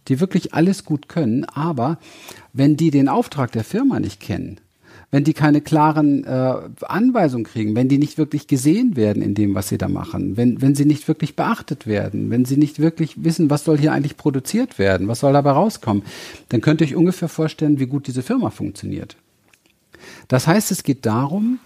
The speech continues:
etwas zu entwickeln, und darum dreht sich's bei der ganzen Experience. Wenn ich so einen Flug über die Seminare mache, ja, wenn ich mir so unser Seminar Empowerment, Ex-, äh, Spiritualität angucke, wo wir ganz tief in die Anteile eintauchen, die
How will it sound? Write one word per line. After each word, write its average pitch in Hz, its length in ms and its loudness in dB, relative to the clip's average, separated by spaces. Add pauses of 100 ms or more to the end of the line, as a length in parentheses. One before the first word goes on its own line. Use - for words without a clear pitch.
(260)
etwas - 460 -2
zu - 140 -8
entwickeln, 143 540 0
und 120 100 -4
darum 143 240 2
dreht 151 260 0
sich's 160 140 -2
bei 131 160 -2
der 131 80 4
ganzen 143 300 0
Experience. 95 760 -4
Wenn 120 100 0
ich 127 100 -2
so 147 140 0
einen 135 160 0
Flug 202 320 -2
über 160 180 2
die 151 120 2
Seminare 139 520 2
mache, 160 320 2
ja, 139 280 0
wenn 135 120 -2
ich 135 140 -6
mir 139 100 0
so 139 160 -2
unser 131 220 0
Seminar 127 480 2
Empowerment, 143 480 2
Ex-, - 220 -8
äh, 120 240 -4
Spiritualität 143 720 0
angucke, 139 320 -2
wo 127 100 -2
wir 123 60 -2
ganz 139 320 0
tief 147 280 -2
in 131 100 0
die 123 100 0
Anteile 143 480 2
eintauchen, 127 640 -2
die 123 220 -2